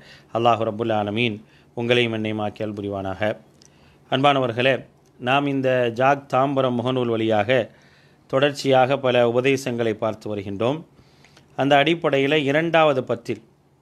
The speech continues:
முதல் பத்தில் நபி ஸல்லல்லாஹு அலைஹி வஸல்லம் அவர்கள் தன்னுடைய குடும்பத்தாருடன் என்ற தலைப்பின் கீழாக சில செய்திகளை, சில படிப்பினைகள் நம்ம பார்த்தோம். இரண்டாவது தலைப்பாக நம்ம எடுத்திருக்கிறது என்ன அப்படின்னா,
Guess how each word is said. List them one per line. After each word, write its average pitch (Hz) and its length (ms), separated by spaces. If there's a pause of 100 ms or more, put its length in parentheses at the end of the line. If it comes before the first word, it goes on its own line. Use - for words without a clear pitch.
(960)
முதல் 156 320
பத்தில் 143 320
நபி 135 180
ஸல்லல்லாஹு 135 440
அலைஹி 120 180
வஸல்லம் 113 320
அவர்கள் 113 300 (420)
தன்னுடைய 143 380
குடும்பத்தாருடன் 139 800
என்ற 123 340
தலைப்பின் 120 500
கீழாக 107 380 (580)
சில 139 200 (200)
செய்திகளை, 131 600
சில 135 220
படிப்பினைகள் 120 640
நம்ம 110 160
பார்த்தோம். 113 440 (720)
இரண்டாவது 175 540
தலைப்பாக 139 520
நம்ம 131 200
எடுத்திருக்கிறது 123 540
என்ன 113 220
அப்படின்னா, 110 400